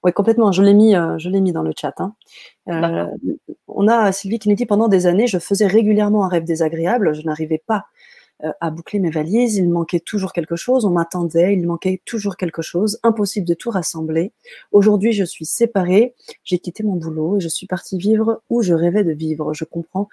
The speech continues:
Speaker 1: que je ne referai plus ce rêve, mais je n'ai compris qu'après. »
Speaker 2: Voilà.
Speaker 1: Tout à fait.
Speaker 2: C'est
Speaker 1: Là,
Speaker 2: seulement
Speaker 1: oui.
Speaker 2: après qu'on est capable de connecter. Mais
Speaker 1: Mm.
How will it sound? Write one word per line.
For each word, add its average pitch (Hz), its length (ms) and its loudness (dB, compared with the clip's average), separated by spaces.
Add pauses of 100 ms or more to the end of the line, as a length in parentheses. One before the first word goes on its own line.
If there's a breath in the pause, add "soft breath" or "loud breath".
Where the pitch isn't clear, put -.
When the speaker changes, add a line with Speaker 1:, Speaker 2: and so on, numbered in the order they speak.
(300 loud breath)
Speaker 1:
que 180 80 -4
je 165 120 0
ne 165 100 0
referai 170 340 -4
plus 226 220 -6
ce - 160 -2
rêve, 175 360 2 (320)
mais 180 140 4
je 175 160 2
n'ai 180 140 4
compris 214 480 -4
qu'après. » - 420 -4 (1000)
Speaker 2:
Voilà. 185 220 2
Speaker 1:
Tout 208 80 0
à 202 40 0
fait. 339 320 -6
Speaker 2:
C'est 180 80 2
Speaker 1:
Là, 170 200 0
Speaker 2:
seulement 220 560 4
Speaker 1:
oui. 196 80 0
Speaker 2:
après 226 440 2
qu'on 180 160 -4
est 185 100 -4
capable 180 400 -4
de 170 100 -4
connecter. 170 600 -4 (320 loud breath)
Mais 180 200 2
Speaker 1:
Mm. - 600 -14